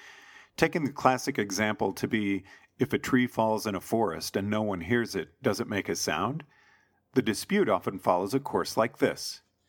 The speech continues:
"If a tree falls in the forest and no one hears it, does it make a sound?"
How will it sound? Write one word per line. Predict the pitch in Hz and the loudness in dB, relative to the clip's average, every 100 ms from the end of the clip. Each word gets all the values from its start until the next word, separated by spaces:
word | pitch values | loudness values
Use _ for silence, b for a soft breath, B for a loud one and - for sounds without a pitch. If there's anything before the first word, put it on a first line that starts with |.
| b b b b b - | b b b b b -10
"If | 127 | -4
a | 127 | -2
tree | - 180 | 0 0
falls | 147 139 131 110 | 2 2 2 0
in | |
the | 120 | -4
forest | - 117 98 78 - 110 | 0 2 2 0 -4 -2
and | 101 | 0
no | 107 | -2
one | 110 110 | -2 -4
hears | 92 110 85 87 | 0 0 0 -4
it, | - - | -10 -6
does | 92 - | -6 -4
it | |
make | 90 85 | -6 -6
a | 85 | -4
sound?" | - 87 98 147 | -2 -2 -2 -4